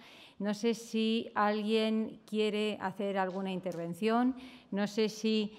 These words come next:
un artista que viene de Bilbao, <laughs> Lazcano, ¿quieres, eh,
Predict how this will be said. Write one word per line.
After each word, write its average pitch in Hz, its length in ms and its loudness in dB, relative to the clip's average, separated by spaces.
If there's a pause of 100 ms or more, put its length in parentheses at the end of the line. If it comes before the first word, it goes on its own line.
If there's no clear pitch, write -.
(240)
un 208 120 2
artista 208 560 0
que 196 160 -2
viene 196 220 4
de 208 100 4
Bilbao, 185 340 4
<laughs> 302 1000 4 (680)
Lazcano, 202 760 0
¿quieres, 202 580 -2
eh, 180 600 2